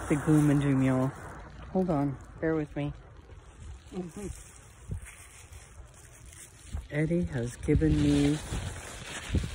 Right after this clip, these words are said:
lots of gifts this morning. Sorry, trying not to shake the camera. Oh my goodness. Okay. All right, Eddie,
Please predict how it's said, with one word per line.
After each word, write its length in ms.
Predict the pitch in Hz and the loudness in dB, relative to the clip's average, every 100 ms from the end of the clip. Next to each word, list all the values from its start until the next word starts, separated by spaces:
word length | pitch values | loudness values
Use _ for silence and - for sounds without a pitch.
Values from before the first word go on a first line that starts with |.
| - - - - - - - - - - | -10 -12 -10 -10 -10 -10 -12 -10 -12 -6
lots 320 | 277 392 - | -4 -4 2
of 160 | 254 220 | 2 4
gifts 300 | 302 311 - | 4 4 4
this 260 | 311 - | 2 4
morning. 480 | 262 254 196 160 143 131 - - - - - - - - - - - - 165 - - - - - - - - - - - - - 302 | 4 4 4 2 2 -2 -12 -14 -16 -16 -16 -16 -16 -18 -18 -20 -18 -6 -6 -6 -18 -18 -20 -20 -20 -20 -20 -20 -20 -20 -20 -14 -10
Sorry, 140 | 254 247 | -8 -8
trying 320 | - 254 254 | -4 -4 -2
not 180 | 254 254 | -2 -4
to 60 | - - | -6 -4
shake 200 | 269 - | -4 -2
the 80 | |
camera. 480 | 269 269 254 262 269 269 - - - - - - - - - - - - - - - | -4 0 2 2 0 -2 -4 -2 -2 -4 -6 -8 -10 -14 -16 -18 -18 -20 -18 -18 -6
Oh 160 | 208 214 | 0 2
my 160 | 185 | 4
goodness. 640 | 156 156 147 139 123 - - - - - | 4 2 2 0 -2 -6 -4 -2 -2 -4
Okay. 320 | 160 - - - - - - - - - - - - - - - - - - - - - - - - - - - - - - - - - - - 190 | -8 -6 -8 -10 -18 -20 -20 -20 -20 -20 -20 -20 -20 -20 -20 -20 -20 -16 -16 -16 -20 -20 -20 -20 -20 -20 -20 -20 -20 -20 -20 -20 -20 -20 -20 -18 -8
All 60 | |
right, 180 | 202 190 | -4 -2
Eddie, 300 | 160 160 165 | 0 0 0